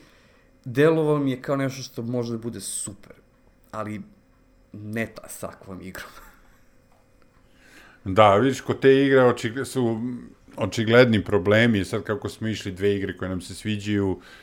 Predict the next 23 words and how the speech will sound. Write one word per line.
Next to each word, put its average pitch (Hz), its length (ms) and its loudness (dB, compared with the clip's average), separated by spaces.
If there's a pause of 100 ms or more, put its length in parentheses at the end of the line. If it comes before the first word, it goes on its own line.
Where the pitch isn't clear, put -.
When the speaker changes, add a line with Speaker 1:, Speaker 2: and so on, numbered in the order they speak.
(120)
Speaker 2:
jedna 98 320 2
koja, 87 640 -2 (560)
koju 90 220 -4
ćemo 87 260 -8
od 82 100 -8
sada 92 240 -2
preskakati, 104 680 -6
igrali 131 240 -2
smo 123 220 -4
i 110 40 0
nešto 120 380 -2
baš 110 240 -4
sveže, 117 560 2 (720)
zahvaljujući 107 580 0
Krckoj - 440 -4
za 85 120 -8
stala, 113 500 2
to 113 380 0
je 101 240 4
bila 107 280 -2
Tapiserija, 104 800 4
nova 101 280 4
igra 104 480 2